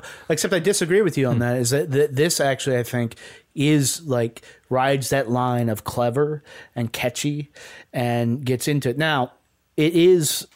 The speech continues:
Speaker 1: uh, I don't know, what is it, like, thirteen songs?
Speaker 2: It's,
Speaker 1: Fourteen
Speaker 2: it's,
Speaker 1: songs?
Speaker 2: yeah.
Speaker 1: Yeah. It is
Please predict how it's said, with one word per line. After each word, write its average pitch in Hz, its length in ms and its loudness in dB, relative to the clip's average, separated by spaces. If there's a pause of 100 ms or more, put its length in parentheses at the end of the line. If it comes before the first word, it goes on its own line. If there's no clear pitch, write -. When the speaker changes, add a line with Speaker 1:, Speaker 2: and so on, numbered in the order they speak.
Speaker 1:
uh, 123 440 2
I 151 40 0
don't 147 140 2
know, 120 100 0
what 110 100 0
is 107 140 -2
it, 107 60 -4
like, 98 260 -4
thirteen - 1160 -4
songs? 147 440 -4
Speaker 2:
It's, 123 180 -2
Speaker 1:
Fourteen 123 80 -2
Speaker 2:
it's, 139 100 -2
Speaker 1:
songs? 139 100 0
Speaker 2:
yeah. 113 220 2 (160)
Speaker 1:
Yeah. 147 260 2 (1400)
It 156 140 2
is 190 400 2